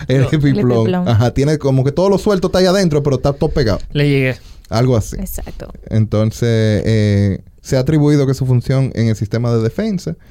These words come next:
Speaker 1: y secreción de algunas hormonas relacionadas a la obesidad.
Speaker 3: Es
Speaker 1: Porque entre
Speaker 3: importante.
Speaker 1: más obeso tú eres, más epiplón tienes porque está más distendido. Y ahí se deposita grasa también.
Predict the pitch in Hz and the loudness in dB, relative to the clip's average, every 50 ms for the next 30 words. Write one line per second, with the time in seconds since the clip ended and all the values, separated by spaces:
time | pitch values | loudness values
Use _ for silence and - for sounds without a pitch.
0 | - - - - - - 120 - 135 123 - 127 120 - 139 147 147 131 120 117 | -20 -20 -20 -12 -8 -6 -4 -4 -4 -2 -2 -2 -2 -2 -2 -2 0 -2 -2 -2
1 | 113 127 147 151 139 135 127 123 117 110 98 107 107 104 104 101 - 101 98 98 | 0 0 0 0 0 0 0 -2 0 0 -2 -2 0 0 -2 -2 -2 -2 -4 -2
2 | 101 104 107 104 101 107 104 - - 120 95 90 80 - - - _ - - - | -2 -2 -2 -2 -2 -2 -4 -4 -4 -6 -4 -4 -6 -8 -10 -18 _ -20 -20 -20
3 | - - - _ - - - - 208 208 110 117 113 113 110 104 101 120 117 113 | -20 -20 -20 _ -20 -20 -8 -4 0 0 0 0 0 0 0 0 0 0 0 0
4 | 110 113 120 120 - - - 135 131 135 135 - 139 - 143 147 147 135 117 107 | 0 0 0 -2 -2 -2 -2 -2 0 -2 -2 -4 -4 -2 -2 -2 -2 -2 -2 -2
5 | 107 110 - - - 110 - - 117 - 123 117 123 120 120 110 104 104 107 - | -4 -4 -4 -6 -8 -8 -8 -10 -10 -8 -8 -8 -6 -6 -6 -6 -6 -6 -8 -8
6 | - - - - - - - 60 - - - - - - - - - - - - | -10 -10 -10 -10 -10 -10 -10 -10 -10 -12 -12 -14 -12 -10 -10 -10 -10 -12 -14 -20
7 | _ _ _ _ _ _ _ - 101 101 98 92 98 104 - - 107 98 - 92 | _ _ _ _ _ _ _ -6 -2 -2 0 0 0 -2 -2 -4 -6 -6 -6 -8
8 | - - - 78 - 82 - - - - - 87 - - - | -10 -10 -10 -10 -8 -8 -10 -10 -12 -14 -14 -14 -16 -16 -18